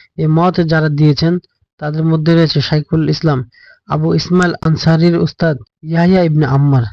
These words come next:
তিনি তার রিসালাতে এ কথা বলেছেন। হাফিজ ইমাম আবু নাসর আস-সিজি স্বীয় গ্রন্থ আল ইবানাতে বলেন,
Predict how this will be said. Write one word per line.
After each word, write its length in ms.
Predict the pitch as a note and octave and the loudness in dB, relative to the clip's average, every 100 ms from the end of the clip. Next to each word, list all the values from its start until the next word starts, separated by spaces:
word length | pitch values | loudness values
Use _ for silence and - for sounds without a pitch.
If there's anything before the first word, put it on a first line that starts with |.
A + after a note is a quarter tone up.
| - _ - | -12 _ -10
তিনি 240 | F3 F#3 | -6 -4
তার 200 | F#3 E3+ | -2 0
রিসালাতে 640 | D#3+ E3+ F3+ E3+ D#3+ D#3 | 0 0 0 0 0 0
এ 40 | C#3+ | 0
কথা 220 | D3+ C3+ | 0 2
বলেছেন। 400 | C3+ B2+ - A#2+ A2 _ _ - | 0 0 -2 -6 -6 _ _ -6
হাফিজ 360 | D#3 G3 F3+ - | -4 0 -2 -2
ইমাম 240 | E3 E3+ D#3 | 0 0 2
আবু 220 | D#3+ E3 | 2 2
নাসর 400 | D#3+ D#3+ - F#3 - _ _ | 2 0 0 -2 -4 _ _
আস-সিজি 600 | E3+ - - F#3+ D#3+ D3+ | -6 -4 -2 0 2 0
স্বীয় 260 | C3 E3+ E3 | 0 0 0
গ্রন্থ 300 | E3+ E3+ D#3 | 0 0 0
আল 260 | C#3 C#3 | 0 -2
ইবানাতে 440 | C#3 D#3+ F3 E3 D3+ | 0 2 0 0 0
বলেন, 300 | C#3 C3+ | 2 2